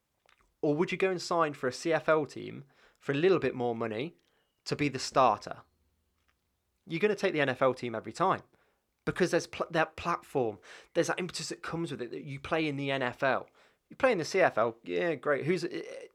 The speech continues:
I, I can imagine a lot of people, if you're in England, you wouldn't even know what the C F L was, which is the same as M M A,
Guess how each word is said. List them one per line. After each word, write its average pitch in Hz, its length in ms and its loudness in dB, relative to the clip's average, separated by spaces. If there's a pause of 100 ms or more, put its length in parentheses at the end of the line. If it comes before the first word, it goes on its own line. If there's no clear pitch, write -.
(100)
I, - 200 -6
I 127 80 -2
can - 140 -4
imagine 180 280 0
a 165 40 0
lot 170 120 2
of 165 60 0
people, 147 400 -4 (260)
if 131 140 -6
you're 143 140 4
in 131 60 4
England, 131 480 0
you 139 380 -12
wouldn't 185 180 2
even 156 120 0
know 147 100 0
what 131 80 0
the 139 60 -6
C 139 180 0
F 120 160 0
L 110 140 2
was, 135 500 0 (840)
which 160 200 -6
is 160 80 -8
the 165 120 -2
same 170 500 -2 (180)
as 135 140 -4
M 139 120 4
M 131 140 0
A, 127 260 -2